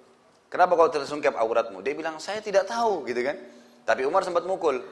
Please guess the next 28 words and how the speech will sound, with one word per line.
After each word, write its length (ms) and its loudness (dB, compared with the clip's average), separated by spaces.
Saat 380 2
sempat 320 2
lewat, 560 6
gitu 100 -8
kan. 240 -6
Lalu 160 2
saat 240 -2
tahu 220 2
ini 80 -2
budaknya 400 2
dia. 180 4
Saat 240 -2
mengatakan, 400 0
"Wahai 180 -2
Umar, 300 -2
jangan 240 -8
kau 160 0
pukul 320 0
dia." 160 -2
Umar 300 6
rupanya 340 2
dalam 220 2
kondisi 400 -2
pas 240 2
memukul 880 -2
ke-, 100 -18
budak 460 0
ini, 320 -4